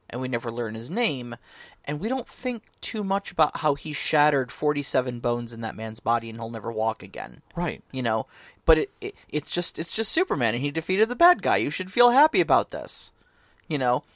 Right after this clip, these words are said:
Speaker 1: Invincible pulled those blinders off of all of our eyes and went, "No, when a superhero throws a man through a wall, bricks don't yield that easy."
Speaker 2: Yeah. And, and there's something to be said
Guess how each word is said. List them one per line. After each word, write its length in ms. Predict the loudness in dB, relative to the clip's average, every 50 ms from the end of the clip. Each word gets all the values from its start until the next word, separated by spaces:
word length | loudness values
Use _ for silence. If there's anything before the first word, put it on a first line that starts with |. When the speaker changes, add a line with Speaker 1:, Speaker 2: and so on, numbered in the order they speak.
| _ _
Speaker 1:
Invincible 800 | -4 -2 0 2 2 0 0 0 0 0 2 4 4 4 2 0 _ _ _ _
pulled 420 | -12 -8 -2 2 2 2 2 4 4
those 220 | 6 6 6 2 0
blinders 640 | -4 0 2 2 2 0 -2 -4 -4 -4 -4 -4
off 260 | -4 -4 -4 -4 -4 -4
of 100 | -2 0
all 180 | 0 2 0 0
of 80 | 0 -2
our 120 | -2 2
eyes 380 | 6 6 6 6 6 2 -4 -8
and 160 | -10 -8 -6
went, 260 | -6 -6 -6 -8 -12 -16 -20 -20 -20 -20 -20 -20 _ _ _ _
"No, 680 | -4 -2 0 4 6 6 8 8 8 6 6 4 0 -4 -8
when 380 | -8 -8 -6 -2 0 0 2 2
a 100 | 2 2
superhero 600 | 0 0 -4 -4 -2 -2 -2 0 2 4 4 4 2
throws 280 | 2 0 0 0 0
a 40 | 0
man 240 | 0 2 2 2 0
through 220 | -2 0 2 2 4
a 40 | 2
wall, 500 | 4 4 6 8 8 8 8 6 4 2 0
bricks 340 | 2 2 2 2 -2 -6 0
don't 300 | 2 2 2 2 0 -4
yield 420 | -8 0 4 4 4 4 4 2
that 240 | 2 4 4 2 0
easy." 480 | -4 -6 -8 -8 -6 -8 -10 -10 -14 -20 _ _ _ 2
Speaker 2:
Yeah. 320 | 2 4 4 2 0 -6 -2 _
And, 260 | 2 2 2 0 -6 -16 -20 -20 _ _ 2
and 120 | 2 4
there's 160 | 4 2 0 2
something 380 | 2 0 0 0 -2 -4 -4
to 80 | -4 -4
be 140 | -4 -4 -6
said 380 | -2 4 8 8 8 8 6